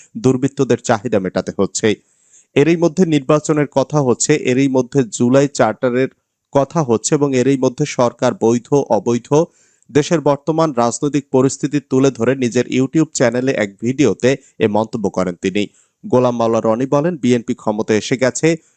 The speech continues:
জামায়াত ক্ষমতায় এসে গেছে, এনসিপি ক্ষমতায় এসে গেছে।" অনেকে মন্ত্রী, এমপি, প্রধানমন্ত্রী হওয়ার জন্য যে দৌড় শুরু করেছেন, তার আগে দেশ বিদেশ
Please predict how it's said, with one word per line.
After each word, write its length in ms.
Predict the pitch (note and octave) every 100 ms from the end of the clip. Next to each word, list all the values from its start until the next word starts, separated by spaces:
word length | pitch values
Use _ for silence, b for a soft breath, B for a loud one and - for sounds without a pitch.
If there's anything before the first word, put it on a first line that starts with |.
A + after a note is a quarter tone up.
| -
জামায়াত 460 | G#2 B2 C3+ D#3 -
ক্ষমতায় 380 | - B2+ C3 C3+
এসে 180 | - C3+
গেছে, 340 | C#3 - D3
এনসিপি 380 | B2 - C#3+ C#3
ক্ষমতায় 440 | - B2+ B2+ B2
এসে 200 | A#2 C#3+
গেছে।" 360 | C3+ C3 D#3+ D#3+
অনেকে 380 | G#2+ A#2 B2 B2+
মন্ত্রী, 480 | A2+ A#2 - C3+
এমপি, 240 | A#2 A2 D3
প্রধানমন্ত্রী 640 | B2+ A2+ B2 B2+ B2 C3+
হওয়ার 300 | A#2+ A#2+ A#2+
জন্য 380 | A#2+ B2 C3+ D#3+ b b -
যে 200 | A2+ C3
দৌড় 320 | G#2 C3+ D#3
শুরু 320 | - D#3+ F3+
করেছেন, 500 | D#3 A2+ G2+ D3 D#3+ b b _
তার 160 | C3+ B2+
আগে 380 | B2 B2+ F3+ - A#2 G#2
দেশ 280 | C#3 D3+ A#2 A2
বিদেশ 360 | B2 C3+ C3